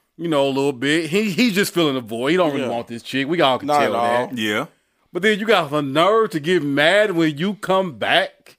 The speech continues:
Speaker 1: and you're in the library, you look out the window, and he hugging on another chick, you're upset now?
Speaker 3: I
Speaker 1: So
Speaker 3: mean
Speaker 1: upset that you gonna talk to his boy?
Speaker 3: <laughs> Now that's trash. That's trash right there.
Speaker 2: You know what?
Speaker 3: That's hella trash.
Speaker 2: Here, here, here, here's the thing,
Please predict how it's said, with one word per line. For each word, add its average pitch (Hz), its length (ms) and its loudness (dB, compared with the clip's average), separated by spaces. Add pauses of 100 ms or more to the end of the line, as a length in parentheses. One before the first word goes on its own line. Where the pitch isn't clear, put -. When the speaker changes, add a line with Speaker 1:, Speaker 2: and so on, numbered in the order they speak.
(300)
Speaker 1:
and 147 160 -2
you're 175 140 2
in 160 60 0
the 143 60 0
library, 165 340 4
you 170 40 -2
look 165 120 0
out 165 160 0
the 139 40 -2
window, 170 420 2
and 160 100 2
he 185 40 0
hugging 180 220 2
on 156 120 0
another 143 340 0
chick, 208 360 -4
you're 170 140 0
upset 165 500 -2
now? 226 380 -2 (800)
Speaker 3:
I 190 80 -8
Speaker 1:
So 180 140 6
Speaker 3:
mean 214 140 6
Speaker 1:
upset 214 200 2
that 170 80 -12
you 185 80 -6
gonna 185 220 2
talk 196 300 2
to 190 100 2
his 180 200 0
boy? 170 460 0 (260)
Speaker 3:
<laughs> 139 140 -12
Now 110 280 -4
that's 170 260 0
trash. 87 480 -6 (380)
That's 160 440 0
trash 123 520 -2
right 87 220 -8
there. 101 200 -8
Speaker 2:
You 170 100 -8
know 170 240 -2
what? 165 280 0
Speaker 3:
That's 139 260 2
hella 113 680 0
trash. 87 420 -6
Speaker 2:
Here, 240 220 -4 (100)
here, 240 260 -4 (100)
here, 208 200 -2 (120)
here's 185 240 -4
the 156 80 -10
thing, 113 420 -16